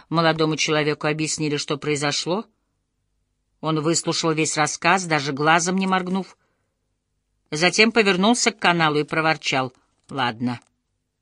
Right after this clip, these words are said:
Затем все вновь заговорили по-фламандски. Женщина прекратила плакать и начала что-то бурно объяснять. Джефф устало смотрел на нее.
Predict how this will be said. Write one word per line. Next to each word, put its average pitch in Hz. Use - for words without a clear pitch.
Затем 214
все -
вновь 220
заговорили 202
по-фламандски. 160
Женщина 226
прекратила 220
плакать 269
и -
начала 208
что-то 190
бурно 190
объяснять. 190
Джефф 214
устало 208
смотрел 196
на 170
нее. 165